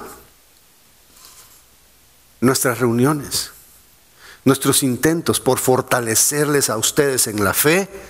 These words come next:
deben ser atendidos por ustedes. No se aísle, no se aísle, no se prive de la comunión.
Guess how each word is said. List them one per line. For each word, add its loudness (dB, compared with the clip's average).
deben 0
ser -2
atendidos 0
por -4
ustedes. -8
No -2
se -2
aísle, -4
no 0
se 0
aísle, -2
no 2
se 0
prive 2
de 2
la 0
comunión. 2